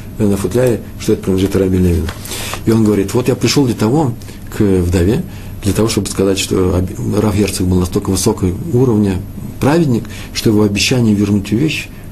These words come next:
сбываются даже, м, через много лет после его смерти». Важное замечание хочу сделать. Если ты потерял, мы говорим про потери, если ты потерял, нужно найти в себе силы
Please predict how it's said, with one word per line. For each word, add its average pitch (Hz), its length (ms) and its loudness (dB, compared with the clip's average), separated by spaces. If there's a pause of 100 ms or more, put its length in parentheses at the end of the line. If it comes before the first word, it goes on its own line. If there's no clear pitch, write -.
(640)
сбываются 107 800 2 (300)
даже, 92 260 2 (640)
м, - 180 2 (300)
через 92 200 0
много 98 240 2
лет 110 160 2
после 85 320 -2
его 82 120 0
смерти». - 520 -6 (800)
Важное 110 420 4
замечание 110 560 0 (200)
хочу - 260 -2
сделать. 82 280 0 (720)
Если 131 240 4
ты 127 340 4
потерял, 117 540 0
мы 98 160 2
говорим 95 240 2
про 90 140 -2
потери, 90 460 -2 (100)
если 113 180 0
ты 127 100 2
потерял, 95 320 -2
нужно 110 280 2
найти 101 200 0
в 104 60 -2
себе 98 240 0
силы 151 540 2